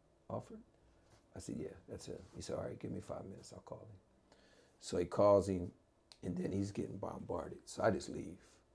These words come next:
I go back to the hotel, take off my, my, my suit, chilling, and about forty minutes later,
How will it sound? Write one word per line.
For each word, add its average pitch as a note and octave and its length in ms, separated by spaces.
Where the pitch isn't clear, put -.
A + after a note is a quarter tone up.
I - 40
go F2+ 160
back - 300
to E2+ 100
the E2 100
hotel, - 520
take - 240
off - 220
my, - 180
my, F2+ 160
my - 160
suit, - 380
chilling, G2 480
and - 180
about - 280
forty A2 300
minutes G2 440
later, F#2+ 380